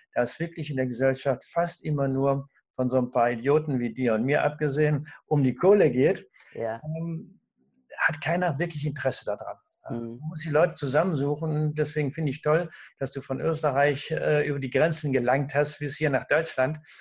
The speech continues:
Speaker 1: und mich mobilisiert hast, dass wir uns zusammentun.
Speaker 2: Ja.
Speaker 1: Wir müssen uns zusammenrotten, ja, und zusammen im Chor singen, denn dann bekommen wir eine lautere Stimme. Dann werden wir gehört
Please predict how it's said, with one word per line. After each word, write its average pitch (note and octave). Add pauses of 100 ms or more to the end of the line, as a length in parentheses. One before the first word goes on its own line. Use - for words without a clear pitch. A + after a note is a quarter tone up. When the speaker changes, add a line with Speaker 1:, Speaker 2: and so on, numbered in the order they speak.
(140)
Speaker 1:
und C#3
mich C#3
mobilisiert C3
hast, C3+ (220)
dass -
wir D3
uns C#3
zusammentun. G#2 (200)
Speaker 2:
Ja. A#2+
Speaker 1:
Wir F3+
müssen G3
uns -
zusammenrotten, D3 (360)
ja, D#3
und C#3+
zusammen D#3
im C#3+
Chor F3+
singen, D#3 (680)
denn B2
dann D#3+
bekommen F#3
wir F3
eine D#3+
lautere F3
Stimme. B2 (240)
Dann C#3+
werden E3
wir D3+
gehört C#3+